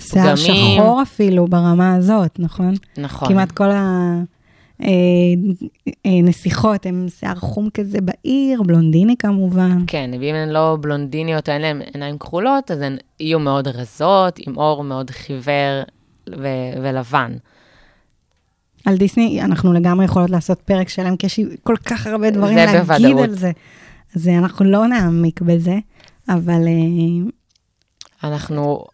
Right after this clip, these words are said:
Speaker 2: רואות פה אולי איזושהי התקדמות, ו-, ו-, ואנחנו רואות שיש כן התעניינות גם בדמויות נשיות. לא, לא ידוע לי שצפוי לצאת סרט על, על נשים אחרות, כן? בעבר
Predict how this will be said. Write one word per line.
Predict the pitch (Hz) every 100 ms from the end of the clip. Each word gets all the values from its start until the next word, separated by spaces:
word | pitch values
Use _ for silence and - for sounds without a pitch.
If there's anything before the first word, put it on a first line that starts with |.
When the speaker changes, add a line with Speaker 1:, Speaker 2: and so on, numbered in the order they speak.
| -
Speaker 2:
רואות | 135 135 156 180 -
פה | 208
אולי | 180 156 156 156
איזושהי | 151 160 - 143 139 -
התקדמות, | 135 - 139 147 156 175 185 180 147
ו-, | 139 131 131 131 127 -
ו-, | 139 131 131
ואנחנו | 135 147 139
רואות | 147 160
שיש | - 156 -
כן | - 156
התעניינות | 165 - 151 143 143 151 151 131
גם | 147 143 143 -
בדמויות | 147 156 139 143 147 147 - _ _ _ _
נשיות. | 151 - 131 123 139 170 226 _ _ _ _ _ -
לא, | 143
לא | 156
ידוע | 180 180 175
לי | 165
שצפוי | 160 156 - 147 - 151
לצאת | 147 143 - 147 143 - -
סרט | - - 147 143 147 -
על, | 139 135 131 -
על | 139 135
נשים | 131 - 147
אחרות, | 147 - 127 127 156 254 - -
כן? | 143 147
בעבר | 147 135